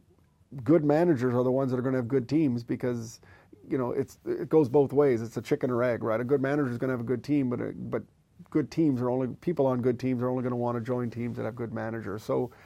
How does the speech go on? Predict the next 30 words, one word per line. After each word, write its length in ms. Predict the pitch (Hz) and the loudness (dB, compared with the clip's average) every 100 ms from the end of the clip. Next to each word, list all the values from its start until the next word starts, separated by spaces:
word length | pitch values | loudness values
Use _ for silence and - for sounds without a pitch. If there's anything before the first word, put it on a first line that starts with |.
| - - | -20 -10
we 460 | 131 135 135 131 - | 0 2 4 2 -2
spend 240 | - - 127 | -6 -2 0
a 40 | |
lot 180 | 127 131 | 2 2
of 80 | 131 | 2
time 160 | 123 | 0
helping 280 | 120 127 120 | 2 0 0
develop 340 | 113 117 120 113 | -2 -2 -2 -2
managers 420 | 113 127 120 113 | -4 -2 -4 -4
to 100 | - | -6
understand 580 | 120 110 107 120 117 113 | -4 -6 -6 -6 -4 -4
that. 240 | 85 95 - - - _ | -6 -8 -14 -20 -20 _
Um, 320 | - 117 113 113 - | -4 -2 -2 -6 -6
and 160 | 120 | -6
so 180 | - 127 | -2 0
that, 240 | 117 117 - _ _ _ _ _ - - | 0 -2 -4 _ _ _ _ _ -16 -6
and 180 | 131 123 | -2 2
we 100 | 135 | 0
see 260 | 120 151 170 | 2 2 4
that, 180 | 120 117 | 2 2
we 120 | 120 | 0
see 160 | - | 2
the 100 | 131 | 2
direct 280 | 123 123 131 | 2 2 0
correlation 560 | - 127 120 123 123 123 | 2 4 4 2 0 -4
with 140 | 113 | 0
happiness 540 | 110 113 127 117 117 117 | 2 2 2 -4 -6 -6
and 80 | |
with 120 | 113 113 | -4 -2
innovation 1080 | 120 113 117 113 - - 117 - 117 110 | 0 -2 -2 -4 -6 -4 -4 -4 -4 -6